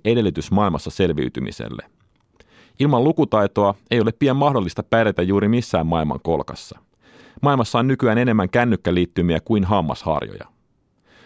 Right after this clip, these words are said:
Olla ihminen tarkoittaa yhä selvemmin sitä, että on tavoitettavissa,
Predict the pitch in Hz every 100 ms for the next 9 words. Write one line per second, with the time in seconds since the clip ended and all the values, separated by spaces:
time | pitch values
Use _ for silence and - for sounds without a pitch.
0 | _ - 135 - 139 165 123 110 90 80
1 | 85 - - 120 117 110 - 95 95 120
2 | 117 - 127 107 90 85 - 113 - 78
3 | - _ _ - - - 107 113 117 98
4 | 87 - - 76 65 - -